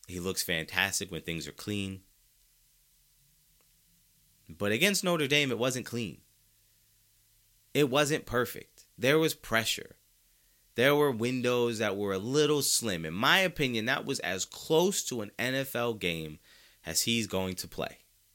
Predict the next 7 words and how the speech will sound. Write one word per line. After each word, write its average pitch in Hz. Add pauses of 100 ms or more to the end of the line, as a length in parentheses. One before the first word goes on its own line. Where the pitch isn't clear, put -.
(1400)
And 90
he 143
looked 101 (320)
terrible. - (4000)
He 170
looked 214
terrible. 208